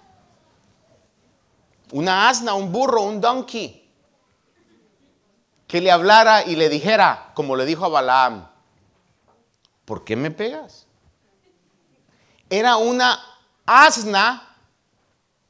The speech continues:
de alta educación. "¿Por qué me pegas? ¿Que acaso he sido una mala asna contigo? ¿No te he servido fielmente todos estos días?".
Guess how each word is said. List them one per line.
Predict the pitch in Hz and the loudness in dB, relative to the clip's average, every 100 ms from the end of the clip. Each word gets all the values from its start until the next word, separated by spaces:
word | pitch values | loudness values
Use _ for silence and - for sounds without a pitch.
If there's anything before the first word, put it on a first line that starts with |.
| _ _ _ - | _ _ _ -8
de | 139 | 2
alta | 165 214 233 269 | 6 6 6 4
educación. | 262 202 269 - 370 440 392 - _ _ 226 208 _ _ _ - - _ - - _ _ _ _ _ _ _ _ _ _ _ _ _ _ _ _ _ _ _ - | 2 -2 -2 -2 -2 -2 -4 -12 _ _ _ _ _ _ _ -20 -20 _ -20 -20 _ _ _ _ _ _ _ _ _ _ _ _ _ _ _ _ _ _ _ -14
"¿Por | 120 - | -12 -8
qué | 120 | -8
me | 151 | -8
pegas? | 156 247 349 320 95 - _ _ _ _ _ _ _ _ _ - | -8 -10 -10 -16 -18 -20 _ _ _ _ _ _ _ _ _ -8
¿Que | 135 | -6
acaso | - 143 - | -4 -4 -4
he | 165 | -8
sido | - 170 160 | -8 -6 -6
una | 170 170 | -6 -10
mala | 160 156 156 139 | -8 -8 -6 -6
asna | 143 165 170 | -8 -10 -12
contigo? | 196 190 190 220 | -16 -16 -18 -10
¿No | 202 180 | -8 -4
te | 175 175 | -4 -4
he | |
servido | 175 165 160 165 175 | -6 -8 -8 -6 -8
fielmente | 170 160 151 151 165 185 | -8 -10 -8 -10 -12 -18
todos | 170 180 175 170 | -14 -12 -12 -14
estos | 170 _ 202 _ _ _ - | -20 _ -20 _ _ _ -20
días?". | - | -20